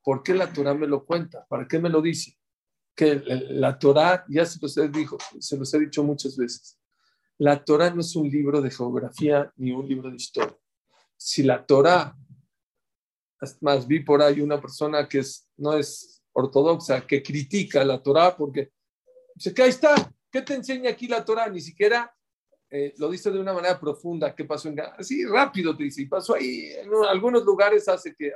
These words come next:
había, no había agua, que el agua estaba amarga, pero normalmente nada más, y fueron de aquí a acá, por eso les leí todos o casi todos, para que vean que, pues, ap-, aparentemente la Torá,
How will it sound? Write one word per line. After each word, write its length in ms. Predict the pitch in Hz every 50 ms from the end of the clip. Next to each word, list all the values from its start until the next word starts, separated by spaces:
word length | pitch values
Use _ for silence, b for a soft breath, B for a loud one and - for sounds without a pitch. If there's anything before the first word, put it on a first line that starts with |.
| 147 147
había, 320 | 147 165 170 170 160 160
no 100 | 165 170
había 220 | 160 160 165 180
agua, 380 | 208 208 196 202 196 190 190 185 _
que 60 | 156
el 120 | 147 147
agua 180 | 151 160 160 160
estaba 240 | 151 - 160 156 151
amarga, 520 | 143 143 170 196 208 202 196 190 185 - _ _ _ _ _ _ _ _
pero 460 | _ 180 180 185 190 180 160 139 - B B B B B B _ _ _ _
normalmente 640 | 180 202 233 233 254 254 254 262 262 247 - 262 247
nada 140 | 233 226 220
más, 340 | 240 233 220 - - _ _ _
y 80 | - 156
fueron 240 | - 220 226 214
de 60 | 202 180
aquí 200 | 165 - 214 202
a 60 | 180
acá, 240 | - - 190 196 196
por 120 | 196 190
eso 300 | 185 - 202 196 185 160
les 220 | 151 151 147 143 135
leí 320 | 156 165 180 175 165 - _ _ _ _ _ _
todos 320 | _ 156 151 160 156 131 143
o 100 | 139 131
casi 300 | 165 196 - 151 147 -
todos, 420 | - 143 139 151 175 185 - _ _ _ _ _ _ _ _ _ _
para 200 | 143 139 143 139
que 120 | 139 175
vean 220 | 175 196 208 202 -
que, 340 | - 185 170 156 156 165 _
pues, 220 | _ - - - _
ap-, 320 | 135 135 - - - - - _ _ _ _
aparentemente 1600 | - 135 123 127 127 - - - 139 127 131 139 156 185 202 190 - _ 165 151 147 147 165 180 175 156 139 - - 139 135 143 - - _ _ _ _
la 240 | - 139 135 135 135
Torá, 500 | - 143 143 156 170 165 151 139 127 -